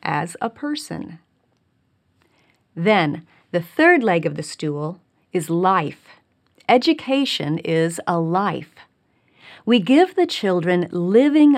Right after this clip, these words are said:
ideas that nourish their minds and hearts, as opposed to a dry meal of just dry facts.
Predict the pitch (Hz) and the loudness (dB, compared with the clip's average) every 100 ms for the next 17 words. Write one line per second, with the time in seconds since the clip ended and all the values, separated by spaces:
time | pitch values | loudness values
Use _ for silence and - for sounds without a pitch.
0 | - 208 202 175 170 175 147 147 160 - | 2 -2 -2 -4 -6 -4 -4 -6 -10 -18
1 | _ - - 190 - 180 180 202 277 339 | _ -20 -6 -4 -2 -2 0 2 2 2
2 | 302 - 247 233 196 196 196 208 208 - | -2 -2 0 2 2 0 0 -2 -4 -6
3 | 180 170 - 147 - - - - _ _ | -6 -6 -6 -6 -6 -12 -20 -20 _ _
4 | _ _ _ _ - 196 185 - 277 302 | _ _ _ _ -2 0 -2 -2 0 2
5 | 269 - _ - 170 165 160 160 - _ | 2 -2 _ -6 -4 -2 -2 -6 -10 _
6 | _ _ 185 147 170 190 202 202 196 180 | _ _ -4 -2 2 4 6 4 2 0
7 | 180 185 180 175 165 156 151 143 147 175 | 0 0 2 0 0 -2 -4 -6 -6 -6
8 | 170 165 165 165 156 156 156 - - - | -6 -2 4 4 4 0 -4 -6 -10 -16
9 | - | -16